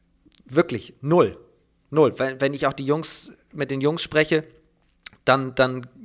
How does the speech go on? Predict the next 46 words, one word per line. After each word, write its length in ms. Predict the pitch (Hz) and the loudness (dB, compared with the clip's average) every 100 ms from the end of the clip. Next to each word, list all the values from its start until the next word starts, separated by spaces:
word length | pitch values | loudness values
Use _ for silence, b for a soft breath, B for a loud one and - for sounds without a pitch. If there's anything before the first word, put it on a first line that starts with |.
| 208 _ _ _ - | -20 _ _ _ -12
stehen 320 | - 143 143 | -2 0 0
die 200 | 143 139 | 0 2
am 180 | 135 131 | 0 4
Rande 260 | 131 151 | 4 4
der 120 | 135 | 2
Q 180 | 131 - | 2 0
Beyond 300 | 139 135 147 | 2 2 4
Arena 360 | 147 135 147 147 | 0 0 0 0
und 260 | 143 131 | 0 -2
reden 240 | 123 143 147 | 0 -2 2
darüber, 360 | 135 139 143 | 2 4 2
dass 120 | 131 127 | 2 0
sie 80 | |
da 140 | 131 123 | 4 6
heute 160 | 131 | 6
ein 80 | 127 | 2
Punktspiel 420 | 123 160 - 123 | -2 -4 -2 -2
haben 240 | 113 123 135 | 2 0 0
und 140 | 123 | -8
wie 80 | 131 | -8
sie 120 | 120 | -8
das 200 | 120 147 | -6 -4
schaffen. 320 | - 110 151 | 0 -2 -2
Und 100 | 135 | -6
wenn 160 | 117 127 | -6 -6
sie 60 | 123 | -4
in 60 | |
der 80 | 113 | -4
Barclaycard 460 | 120 151 160 120 113 | -2 -2 -2 -4 -4
Arena 260 | 107 107 | -4 -6
stehen, 240 | 107 - 117 | -6 -8 -4
sagen 200 | 117 117 | -4 -4
sie, 60 | |
„Oh, 240 | 110 113 104 | 0 2 4
Wahnsinn, 420 | 113 131 120 123 B B B B B _ | 2 2 -4 -8 B B B B B _
äh, 320 | 120 113 110 110 - - _ | -2 -2 -4 -8 -14 -18 _
und 280 | 165 123 - _ - 190 - | -10 -10 -12 _ -20 -20 -14
mal 140 | - 123 | -6 -2
schauen, 260 | 139 131 | 0 -2
wie 100 | 127 | -4
wir 60 | 117 | -6
das 140 | 117 | 2
heute 220 | 147 156 | 4 4
machen.“ 260 | 123 101 107 | 2 -2 -4
Aber 200 | 101 110 | -4 -4
keiner 420 | - 131 156 139 | -2 -4 -2 -6